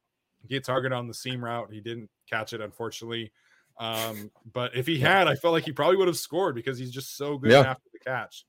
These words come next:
Speaker 1: So I think that we are slowly seeing Donald Parham get more and more involved in the offense. I think they're trusting him more and more.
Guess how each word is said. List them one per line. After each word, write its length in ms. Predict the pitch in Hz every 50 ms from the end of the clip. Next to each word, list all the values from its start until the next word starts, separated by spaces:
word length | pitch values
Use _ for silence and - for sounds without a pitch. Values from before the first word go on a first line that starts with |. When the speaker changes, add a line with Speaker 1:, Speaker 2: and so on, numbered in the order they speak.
| _ _ _ _ _ _ _ _ _
Speaker 1:
So 360 | - - 120 117 117 113 - _ _ -
I 140 | 170 196
think 320 | 196 - 233 233 226 190 170
that 220 | 180 175 143 123
we 260 | 123 131 131 135 139
are 400 | 131 127 120 120 120 113 107 95 _ _ _ _ _ _ _ _ _ _
slowly 1040 | - - - - - - - 117 117 117 127 135 143 143 147 143 143 147 147 147 135
seeing 760 | 120 - - - 127 123 135 135 139 139 139 139 135 135 127 131 _ _ _ _ -
Donald 280 | 127 123 127 123 110
Parham 560 | - - 117 117 120 123 123 127 127 123 123 - _ 104
get 240 | - 120 113 113 - _ _ _ _ -
more 280 | 107 104 113 135 139
and 80 | 131 123
more 220 | 117 123 127 127
involved 380 | 120 107 - 107 107 113 120 110
in 80 | 117 107
the 100 | 104 95 95
offense. 480 | 110 113 113 - 131 131 127 120 -
I 60 | 107 98
think 180 | 90 117 113
they're 100 | 110 101
trusting 420 | - - - 113 110 - - 135 113
him 200 | 123 127 127 123
more 320 | 117 107 110 117 117 117
and 100 | 110 101
more. 360 | 98 101 110 117 123 127 127